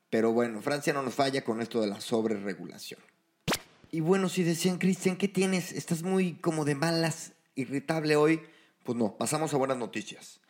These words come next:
Buenas noticias porque soy madrilista, pero igual les vale, pero verán por qué tiene que ver con la tecnología. El Real Madrid es el club más valioso de Europa.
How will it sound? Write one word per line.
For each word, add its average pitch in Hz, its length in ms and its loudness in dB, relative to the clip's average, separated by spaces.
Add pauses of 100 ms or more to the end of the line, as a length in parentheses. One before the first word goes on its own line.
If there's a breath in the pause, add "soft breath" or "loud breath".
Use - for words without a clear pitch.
(280 soft breath)
Buenas 220 220 0
noticias 180 360 0
porque - 240 -2
soy - 140 -2
madrilista, 143 600 2
pero 110 140 2
igual 123 320 2
les 104 220 -2
vale, 117 340 -4
pero 110 300 0
verán 127 240 0
por 131 140 -2
qué 139 100 2
tiene 123 180 0
que 127 80 4
ver 117 120 4
con 123 100 4
la 107 100 -2
tecnología. 101 500 -6 (260 loud breath)
El 165 160 -2
Real 220 200 -2
Madrid 143 540 0
es 131 180 -4
el 135 140 -2
club 160 380 0
más 139 280 -4
valioso 135 640 -2
de 107 240 -2
Europa. 101 600 -2